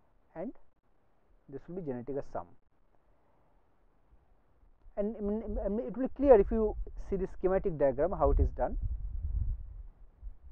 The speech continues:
Here for four-by-four multiplication I am showing, there will be sixteen such cells. So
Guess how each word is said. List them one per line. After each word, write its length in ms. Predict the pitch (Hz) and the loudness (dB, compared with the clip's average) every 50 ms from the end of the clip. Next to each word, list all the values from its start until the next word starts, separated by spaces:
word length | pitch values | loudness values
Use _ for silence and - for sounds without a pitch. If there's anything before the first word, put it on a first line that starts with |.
| - - - - - | -8 -8 -8 -6 -2
Here 260 | 240 269 262 214 185 - | 6 8 8 8 8 6
for 140 | - 202 - - - | 2 0 0 4 8
four-by-four 580 | 214 226 247 220 247 240 226 - - 220 208 | 8 8 10 10 10 8 8 8 8 8 8
multiplication 600 | 196 185 175 170 175 170 - 160 160 165 - 196 175 | 8 6 4 2 2 0 0 2 2 0 0 0 0
I 60 | 156 | 0
am 80 | 147 - - - | 0 0 -2 -2
showing, 240 | 143 139 180 254 - - - - - - - - - - - | -2 -2 -2 -2 -2 -2 -2 -2 0 0 2 2 2 2 2
there 160 | - 147 190 | 4 6 6
will 180 | 208 214 220 233 | 6 6 4 2
be 60 | - - - | 2 0 -2
sixteen 520 | 196 - - - - - 269 277 277 254 - - | -4 -2 -2 -2 0 2 2 2 2 0 0 0
such 140 | 226 190 - - - | 0 2 2 0 0
cells. 220 | - 135 123 - - - - - - - - - - - - - - - - - - - - - - - - - - - - - - - - - | 2 2 2 2 0 -2 -4 -2 -2 0 2 2 2 2 0 0 0 0 -2 -2 -2 -2 -2 -2 -2 -4 -8 -10 -12 -12 -12 -10 -10 -10 -2 -2
So 160 | 233 240 | -2 -2